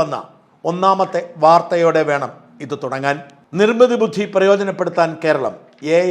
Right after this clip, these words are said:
ഐ ഭരിക്കും. വി ആർ പ്രതാപ് എന്ന മനോരമയുടെ തിരുവനന്തപുരത്ത് റിപ്പോർട്ടർ ഇങ്ങനെ എഴുതുന്നു. ഫയലുകൾ സൃഷ്ടിക്കുന്നതടക്കമുള്ള ഭരണകാര്യങ്ങളിൽ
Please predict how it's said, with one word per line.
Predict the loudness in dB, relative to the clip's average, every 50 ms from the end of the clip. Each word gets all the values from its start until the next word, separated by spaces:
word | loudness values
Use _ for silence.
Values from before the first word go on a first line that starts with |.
| 0 0
ഐ | -2 -4 -8 -16 -10 -8
ഭരിക്കും. | -8 -6 -6 -8 -10 -12 -12 -12 -18 _ _ _ _ _ _ _ -2
വി | 2 4 6 4
ആർ | 4 2 0
പ്രതാപ് | 2 4 6 6 8 8 6 4
എന്ന | 2 0 -4 -4 -4 -2
മനോരമയുടെ | 0 2 2 2 0 0 0 -2 -2 -2 -6 -8 -14 -20 _ _ _ -2
തിരുവനന്തപുരത്ത് | 2 4 4 2 2 0 -2 -4 -2 -4 -6 -4
റിപ്പോർട്ടർ | -4 -6 -6 -6 -8 -12 -12 -8
ഇങ്ങനെ | -8 -6 -4 -4
എഴുതുന്നു. | -4 -4 -6 -8 -10 -10 -10 -12 -16 _ _ _ _ 0
ഫയലുകൾ | 4 6 6 8 6 6 4 4 4 2 0 -2
സൃഷ്ടിക്കുന്നതടക്കമുള്ള | -6 -8 -4 -4 -4 -2 -2 -4 -2 -2 0 0 0 -2 -4 -6 -2 -2 -2 -2 -2 -8
ഭരണകാര്യങ്ങളിൽ | -10 -4 -2 -2 0 2 2 0 0 -2 -2 -4 -4